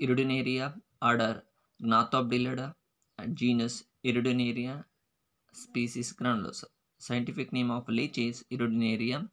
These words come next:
granulosa. The leech is a found in freshwater tanks, ponds, lakes, swamps,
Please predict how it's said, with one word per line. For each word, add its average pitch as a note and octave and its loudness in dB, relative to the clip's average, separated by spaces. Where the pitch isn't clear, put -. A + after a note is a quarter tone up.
granulosa. A#2 0
The C3+ 2
leech E3 2
is B2+ 0
a B2 4
found C#3 4
in C3 0
freshwater C3 2
tanks, B2+ 0
ponds, C3 2
lakes, B2 4
swamps, C3 2